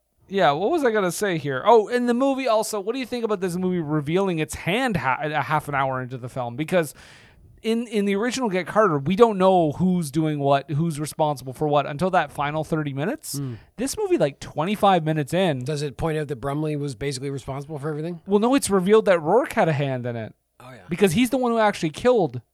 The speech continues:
Speaker 1: Carter's
Speaker 2: Oh,
Speaker 1: brother.
Speaker 2: okay.
Speaker 1: And they reveal that because Alan Cumming, like, phones him, does he not?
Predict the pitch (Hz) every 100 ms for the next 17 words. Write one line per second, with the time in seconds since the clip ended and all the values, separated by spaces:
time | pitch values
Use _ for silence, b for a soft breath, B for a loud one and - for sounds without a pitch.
0 | - - 185 151 135 147 214 202 110 104
1 | 110 110 b b 165 190 196 180 202 262
2 | 226 180 170 165 180 202 175 196 196 165
3 | 139 - - 170 285 285 143 120 127 143
4 | 139 185